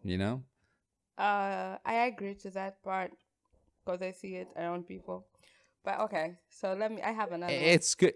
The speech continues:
Speaker 2: I'm
Speaker 1: It's
Speaker 2: about to
Speaker 1: good to
Speaker 2: complain to
Speaker 1: have
Speaker 2: another.
Speaker 1: a little bit of that in you. I think it really is.
Speaker 2: You
Speaker 1: And I
Speaker 2: have
Speaker 1: think
Speaker 2: it. That's why you're defending it.
Speaker 1: You gotta be. You gotta be a little bit.
Speaker 2: <laughs>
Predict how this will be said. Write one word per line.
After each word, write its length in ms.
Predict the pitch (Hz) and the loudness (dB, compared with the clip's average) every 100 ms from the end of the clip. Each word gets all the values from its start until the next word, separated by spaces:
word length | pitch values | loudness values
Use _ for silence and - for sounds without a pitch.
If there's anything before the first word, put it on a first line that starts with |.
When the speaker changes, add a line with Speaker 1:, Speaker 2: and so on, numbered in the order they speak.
| - | 4
Speaker 2:
I'm 280 | 170 175 262 | 6 6 6
Speaker 1:
It's 20 | |
Speaker 2:
about 60 | 226 | 4
to 220 | 233 - | 4 10
Speaker 1:
good 220 | 196 208 | 12 12
to 40 | 202 | 10
Speaker 2:
complain 200 | 226 147 | 6 8
to 40 | |
Speaker 1:
have 380 | 160 165 160 127 | 10 10 10 6
Speaker 2:
another. 20 | |
Speaker 1:
a 40 | 95 | -2
little 640 | 104 147 156 156 156 123 | 6 10 12 10 8 4
bit 300 | 101 143 139 | 4 6 8
of 100 | 120 | 6
that 200 | 127 123 | 6 6
in 160 | 120 90 | 4 4
you. 140 | 82 | 2
I 100 | 85 | -2
think 220 | 90 127 117 | 0 0 2
it 60 | 95 | 4
really 360 | 117 107 107 | 4 6 4
is. 420 | 98 78 - - - | 4 2 -2 -8 -6
Speaker 2:
You 80 | - | 2
Speaker 1:
And 80 | 220 | 6
I 40 | |
Speaker 2:
have 120 | 247 233 | 6 8
Speaker 1:
think 180 | 233 | 4
Speaker 2:
it. 40 | 220 | 4
That's 200 | 226 262 | 0 2
why 100 | 226 | -2
you're 180 | 214 185 | -2 -6
defending 440 | 175 277 285 196 | -4 -2 -2 -4
it. 160 | 170 - | -6 -4
Speaker 1:
You 120 | 98 95 | 0 4
gotta 300 | 135 285 98 | 6 4 2
be. 160 | 82 78 | 0 -2
You 720 | 85 _ _ _ _ _ - | -6 _ _ _ _ _ 2
gotta 160 | 135 135 | 4 6
be 120 | 139 | 4
a 60 | |
little 180 | 139 151 | 4 4
bit. 300 | 98 85 - | 4 2 0
Speaker 2:
<laughs> 40 | - | -8